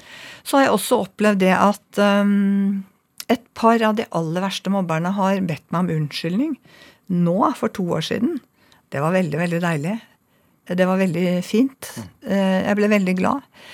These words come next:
Speaker 1: Fordi det som er så rart, er at, eh, jeg har ikke turt å gå på klassefester, for jeg føler meg mindreverdig fortsatt.
Speaker 2: For det sitter i.
Speaker 1: Er ikke det merkelig?
Speaker 2: Mm.
Speaker 1: Fordi,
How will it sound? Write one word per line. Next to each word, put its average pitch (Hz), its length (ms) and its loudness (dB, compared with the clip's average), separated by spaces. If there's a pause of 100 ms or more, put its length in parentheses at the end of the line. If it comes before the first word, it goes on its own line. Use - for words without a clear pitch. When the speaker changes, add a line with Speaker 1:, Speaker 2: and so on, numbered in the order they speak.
(220)
Speaker 1:
Fordi 226 360 2
det 202 240 0
som 214 140 0
er 208 80 0
så 214 120 2
rart, 214 320 0
er 208 160 2
at, 208 220 -4 (760)
eh, 196 160 0
jeg 214 180 4
har 269 140 4
ikke 196 240 -2
turt 165 240 -2
å 175 80 2
gå 156 100 4
på - 140 -8
klassefester, - 720 -4
for 214 160 2
jeg 202 600 0
føler 196 300 0
meg 196 300 -2 (220)
mindreverdig 175 760 2
fortsatt. - 640 -10 (560)
Speaker 2:
For 139 80 4
det - 80 -2
sitter 92 320 -4
i. - 20 -12 (480)
Speaker 1:
Er 185 140 -2
ikke 214 80 2
det 220 100 4
merkelig? 214 380 -2 (220)
Speaker 2:
Mm. 175 180 -10 (160)
Speaker 1:
Fordi, 233 240 2